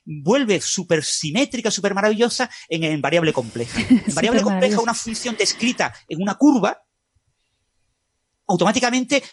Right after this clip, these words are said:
Speaker 1: me define la función en todo el, el espacio, ¿no? Es
Speaker 2: Ujú.
Speaker 1: decir, la variable compleja es como la supersimetría, es una ayuda increíble para calcular cosas, ¿no? Y por eso todos queremos encontrar supersimetría, porque nos ayuda mucho a hacer los cálculos, ¿no?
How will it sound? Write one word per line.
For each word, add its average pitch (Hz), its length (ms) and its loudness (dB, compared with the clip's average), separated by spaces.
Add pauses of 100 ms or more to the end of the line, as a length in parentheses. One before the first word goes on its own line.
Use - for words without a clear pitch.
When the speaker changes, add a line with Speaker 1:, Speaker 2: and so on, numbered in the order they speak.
Speaker 1:
me 180 140 0
define 240 540 2 (340)
la 180 100 0
función 185 380 -2
en 190 240 -4
todo 220 420 4
el, 151 280 0 (140)
el 156 140 -2
espacio, 123 580 -6
¿no? 269 200 -4 (220)
Es - 40 -10
Speaker 2:
Ujú. 220 120 4
Speaker 1:
decir, 196 280 4 (220)
la 160 60 -6
variable 233 220 4
compleja 277 460 0 (220)
es 233 160 2
como 247 160 -4
la 202 60 2
supersimetría, 160 760 -2 (200)
es 165 120 -6
una 214 140 0
ayuda 240 380 2
increíble 254 840 0
para 180 180 -4
calcular 156 400 -2
cosas, 120 400 -8
¿no? 247 180 -8 (360)
Y 175 100 -4
por 165 120 0
eso 220 300 0
todos 190 260 -2
queremos 180 340 2
encontrar 151 280 -2
supersimetría, 151 640 -2
porque 143 160 -6
nos 135 120 -4
ayuda 143 260 0
mucho 196 240 -4
a - 20 -2
hacer 135 160 -4
los 120 100 -4
cálculos, 110 520 -6
¿no? 254 140 -8